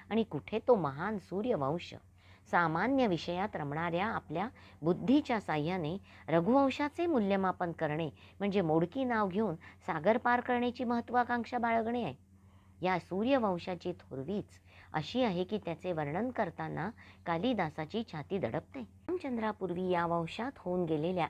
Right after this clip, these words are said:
एकाहून एक थोर अशा राजांचे वर्णन कवी करताना म्हणतात, सोऽहमाज जन्मशुद्धानाम् आफलोदयकर्माणाम् आसमुद्रक्षितिशानाम् आनाकररथवर्तमानां यथाविधि हुताग्नीनां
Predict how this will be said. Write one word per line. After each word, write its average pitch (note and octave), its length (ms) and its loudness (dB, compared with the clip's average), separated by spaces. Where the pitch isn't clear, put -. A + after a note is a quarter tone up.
एकाहून A#3 580 0
एक B3 260 -2
थोर D#3 240 0
अशा A3 260 -2
राजांचे F#3+ 560 0
वर्णन E3 420 0
कवी E3+ 280 0
करताना F3+ 580 -4
म्हणतात, D3+ 400 -4
सोऽहमाज A#3 800 4
जन्मशुद्धानाम् F#3 1300 -2
आफलोदयकर्माणाम् F#3 1500 4
आसमुद्रक्षितिशानाम् G#3 1600 0
आनाकररथवर्तमानां F3 1900 2
यथाविधि G3 720 2
हुताग्नीनां F3 920 2